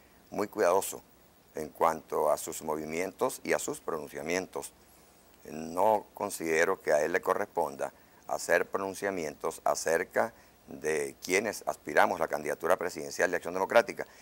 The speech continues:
Por supuesto, no estoy de acuerdo con Carlos Andrés cuando dice que él no hace pronunciamientos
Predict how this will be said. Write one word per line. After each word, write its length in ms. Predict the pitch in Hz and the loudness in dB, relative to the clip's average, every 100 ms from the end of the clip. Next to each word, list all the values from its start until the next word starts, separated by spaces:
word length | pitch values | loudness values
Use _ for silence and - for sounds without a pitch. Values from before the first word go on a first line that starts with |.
| - | -10
Por 120 | 98 | -8
supuesto, 400 | 101 101 151 104 | -4 2 2 2
no 80 | 98 | -2
estoy 220 | - 135 | 0 2
de 60 | 135 | 2
acuerdo 360 | 107 117 120 | 4 4 4
con 120 | 95 87 | 0 0
Carlos 280 | 85 90 | 0 2
Andrés 340 | 104 92 78 - - - - | 0 0 -2 -4 -18 -20 0
cuando 340 | 82 85 95 | 2 2 2
dice 320 | 104 82 87 | 2 0 -4
que 140 | 71 82 | 0 0
él 80 | 101 | 2
no 160 | 123 | 2
hace 220 | 123 117 | 2 2
pronunciamientos 800 | 92 80 92 110 110 87 76 87 | -4 -4 -4 -2 0 -2 -4 -6